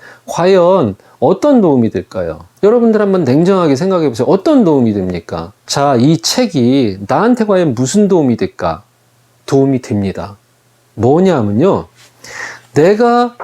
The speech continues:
좋아하는 작가를 찾아내는 거예요. 그 좋아하는 작가를 찾아내서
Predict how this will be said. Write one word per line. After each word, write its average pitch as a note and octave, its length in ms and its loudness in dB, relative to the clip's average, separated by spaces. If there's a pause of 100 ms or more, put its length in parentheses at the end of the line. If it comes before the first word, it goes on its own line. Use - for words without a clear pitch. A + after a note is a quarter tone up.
(160)
좋아하는 G3+ 640 2
작가를 B2+ 400 -2
찾아내는 B2 640 -4
거예요. F2 320 -12 (1300)
그 B3+ 240 2
좋아하는 F#3 540 2
작가를 D#3+ 400 0
찾아내서 F3 720 0